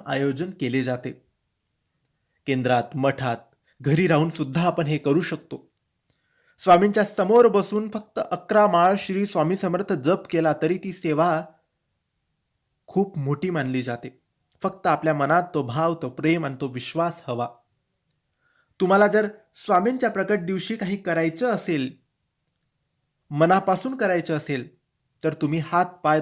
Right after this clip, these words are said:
तोंड स्वच्छ धुवा. सकाळी, दुपारी, संध्याकाळी केव्हाही स्वामींच्या समोर, तुमच्या देवघरासमोर बसा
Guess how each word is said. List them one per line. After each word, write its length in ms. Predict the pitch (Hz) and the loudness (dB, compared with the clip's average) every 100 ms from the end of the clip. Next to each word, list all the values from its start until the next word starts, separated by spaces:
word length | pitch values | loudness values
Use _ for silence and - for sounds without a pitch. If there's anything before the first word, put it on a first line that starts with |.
| 151 | 0
तोंड 200 | 156 160 | -2 -2
स्वच्छ 360 | - 202 202 180 | -4 -4 -2 -4
धुवा. 260 | 131 135 - _ _ _ _ _ - | -4 -10 -18 _ _ _ _ _ -2
सकाळी, 300 | 185 196 196 | 4 6 6
दुपारी, 320 | 180 190 196 | 4 0 0
संध्याकाळी 400 | 180 175 175 175 | -2 -2 -2 -6
केव्हाही 540 | - 170 156 214 160 - _ _ _ | -2 0 4 4 2 -8 _ _ _
स्वामींच्या 540 | - 156 135 139 139 | -8 -4 -4 -4 -8
समोर, 340 | 127 135 143 151 | -8 -6 -4 -4
तुमच्या 260 | 139 135 | -6 -6
देवघरासमोर 720 | 131 135 127 131 131 147 143 165 | -2 -2 -2 -6 -8 -4 -2 -2
बसा 260 | 123 - | -4 -8